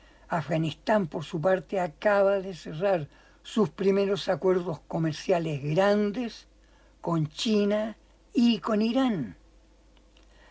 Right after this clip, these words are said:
Israel, por su parte, ya le hizo un grave desafío nada menos que a Estados Unidos, al negarle la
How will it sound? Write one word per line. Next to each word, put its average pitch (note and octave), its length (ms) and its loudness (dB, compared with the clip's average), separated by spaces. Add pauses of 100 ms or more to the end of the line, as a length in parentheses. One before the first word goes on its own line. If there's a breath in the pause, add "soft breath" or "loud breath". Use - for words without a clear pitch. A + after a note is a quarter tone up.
(320 soft breath)
Israel, G#3 1160 2
por F3 240 -6
su D#3+ 240 -6
parte, G#3 640 -4 (640 soft breath)
ya A3 220 2
le G#3+ 160 2
hizo A3 540 -2
un A3 460 0
grave G#3+ 600 2
desafío F3+ 1080 0 (420 soft breath)
nada A3+ 420 2
menos G#3+ 380 0
que - 140 -2
a G3+ 100 2
Estados G#3 720 -4
Unidos, F3 920 0 (840 soft breath)
al G#3 360 2
negarle G3 880 2 (180)
la F3+ 300 -4